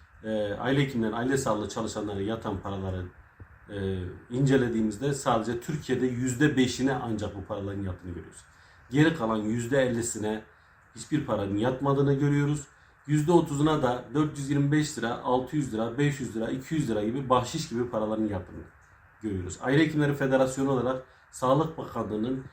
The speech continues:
kamuoyunu yanıltıcı bu algılarını artık kamuoyuna havale ediyoruz ve bu rencide edici davranışları kabul etmiyoruz. Aile Hekimleri Federasyonu olarak yaklaşık on sekiz aydır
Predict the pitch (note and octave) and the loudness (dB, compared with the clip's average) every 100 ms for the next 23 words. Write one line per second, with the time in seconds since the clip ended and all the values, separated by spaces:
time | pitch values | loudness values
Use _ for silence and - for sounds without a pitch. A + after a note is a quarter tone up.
0 | _ _ - C3+ C#3 D#3+ D3 B2+ B2 B2 | _ _ -2 2 6 6 6 4 2 0
1 | - A#2+ B2 A2+ C3+ C3+ A#2+ A2+ G#2+ G#2 | -4 -4 -2 -2 0 0 2 0 0 0
2 | A2+ C#3 C#3 - - - _ - B2 A#2+ | -2 -2 -4 -12 -20 -20 _ -4 -2 0
3 | C#3+ C#3 - - - B2 C3+ C3 A#2+ G2 | -2 -2 -4 -16 -4 2 4 4 4 2
4 | A2 B2+ C3 C#3 D3+ D3+ B2+ B2+ B2+ G#2+ | 4 6 6 4 2 2 0 0 0 -2
5 | A2 C#3+ D3 A#2+ B2+ B2+ C3+ D#3 A#2 G#2+ | -4 0 2 4 2 2 2 2 2 -4
6 | G#2+ A#2 B2+ B2+ - B2+ C#3+ D3+ - A#2 | -4 0 0 0 0 -2 -2 -4 -2 0
7 | C#3 C3+ C3+ C3 F#2+ F2 E2+ - - _ | 2 2 0 -2 -4 -10 -10 -14 -20 _
8 | - - B2+ D#3 D#3 C#3+ C3+ C#3 D3 C3 | -18 0 4 6 4 2 0 0 0 0
9 | B2+ B2 C3+ C3+ B2+ G#2 - - _ _ | 2 0 0 0 0 -2 -6 -18 _ _
10 | _ _ _ _ _ _ - - _ _ | _ _ _ _ _ _ -20 -20 _ _
11 | B2 A#2+ C3+ C3 - D3 D#3 D3 B2+ B2 | -6 -2 0 -2 0 2 2 0 -2 -4
12 | A#2+ A#2 A2 | -2 -2 -2